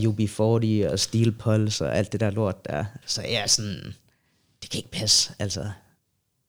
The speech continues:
Og jeg, i forvejen har jeg været meget sådan,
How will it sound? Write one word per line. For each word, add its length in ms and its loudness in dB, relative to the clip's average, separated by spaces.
Og 100 0
jeg, 360 6
i 60 2
forvejen 420 4
har 220 -2
jeg 140 4
været 160 4
meget 300 2
sådan, 360 -4